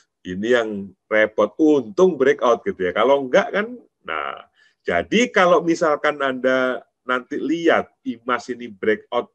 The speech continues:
di tengah minggu, "Loh, masalahnya apa Pak M tengah minggu?" Ya udah hajar aja. Loh, Anda lupa, selalu lupa bahwa ini candlenya weekly loh. Candle weekly itu close-nya hari Jumat.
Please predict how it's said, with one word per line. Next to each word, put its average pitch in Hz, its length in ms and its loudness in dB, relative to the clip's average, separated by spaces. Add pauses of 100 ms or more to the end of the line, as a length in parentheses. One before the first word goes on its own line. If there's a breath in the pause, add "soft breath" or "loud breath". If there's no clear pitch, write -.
di 107 80 -8
tengah 113 320 -10
minggu, 117 720 -6 (640)
"Loh, 117 120 2
masalahnya 165 520 2
apa 202 160 2
Pak 120 160 0
M 110 160 -2
tengah 104 200 -2
minggu?" 104 200 -6
Ya 190 160 -4
udah 123 120 0 (120)
hajar 117 220 -2 (100)
aja. 107 240 -8
Loh, 85 800 -2
Anda 101 280 -8
lupa, 190 440 -2
selalu 117 480 -4
lupa - 240 -6
bahwa 95 240 -2
ini 220 240 -4
candlenya 196 480 0
weekly 175 400 -4
loh. 113 160 0
Candle 104 320 -4
weekly 113 320 -8
itu 208 80 -8 (120)
close-nya 165 840 2 (280)
hari 82 200 -10
Jumat. 170 480 -2